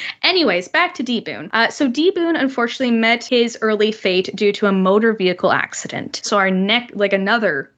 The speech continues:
car accident here. On December twenty-second, nineteen eighty-five, Boone was reportedly laying down in the back of a van, which was driving on the Interstate ten within the Arizona desert. Boone allegedly was feeling sick,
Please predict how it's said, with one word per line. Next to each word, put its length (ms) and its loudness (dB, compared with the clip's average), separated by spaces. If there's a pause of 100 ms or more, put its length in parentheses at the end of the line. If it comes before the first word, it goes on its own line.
(160)
car 240 0
accident 480 -6
here. 260 -10 (140)
On 120 2
December 400 2
twenty-second, 960 -2
nineteen 540 2
eighty-five, 760 0
Boone 380 -2
was 180 0
reportedly 460 0
laying 320 0
down 300 0
in 120 -4
the 60 -2
back 260 0
of 120 -6
a 80 2
van, 480 -2
which 180 0
was 160 0
driving 560 4
on 480 2
the 140 -2
Interstate 600 -2
ten 360 0
within 260 -2
the 180 -2
Arizona 560 -2
desert. 480 0
Boone 220 4
allegedly 540 2
was 200 0
feeling 300 -2
sick, 580 -2